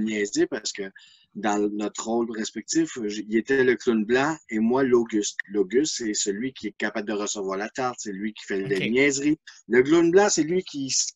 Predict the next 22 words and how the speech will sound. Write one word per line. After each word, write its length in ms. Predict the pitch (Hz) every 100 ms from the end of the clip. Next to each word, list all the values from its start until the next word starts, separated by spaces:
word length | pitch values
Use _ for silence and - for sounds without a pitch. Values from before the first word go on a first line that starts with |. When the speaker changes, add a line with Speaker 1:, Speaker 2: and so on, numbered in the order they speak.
| -
Speaker 1:
qui 240 | - - 110
donne 460 | 120 139 170 147
le 80 | 120
spectacle. 480 | 110 - 110 - 92 - - _ _ _ - _ _ _
Speaker 2:
Ok. 80 |
Speaker 1:
Fait 140 | 165 127
que, 100 | 113
tu 260 | 107 - -
sais, 100 | - - - - -
fait 100 | 131
que 100 | 147
là, 280 | 165 214 - _ _ -
pogne, 240 | 196 196
euh, 220 | 160 151 127
je 80 |
viens 120 | 123 190
qu'à 120 | 175
prendre 160 | 175
ma 120 | 180 160
cas-, 120 | 143 - -
ma 180 | 123
casquette, 420 | 117 123 - 226